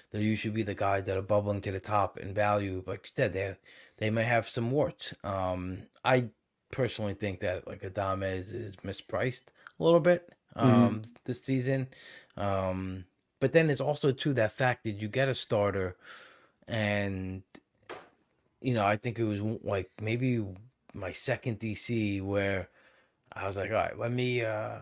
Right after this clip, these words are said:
Speaker 1: I think it's time for backup shortstop." And then I said, "I think I waited too long."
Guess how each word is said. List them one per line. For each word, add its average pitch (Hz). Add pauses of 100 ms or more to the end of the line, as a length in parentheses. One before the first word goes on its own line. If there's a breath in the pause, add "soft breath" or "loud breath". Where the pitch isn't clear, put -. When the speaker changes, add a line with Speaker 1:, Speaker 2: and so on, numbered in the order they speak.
Speaker 1:
I 113
think 117
it's 110
time 110
for 104
backup 98
shortstop." 131
And 101
then 113
I 110
said, 101
"I 208
think -
I 147
waited 110
too 107
long." 214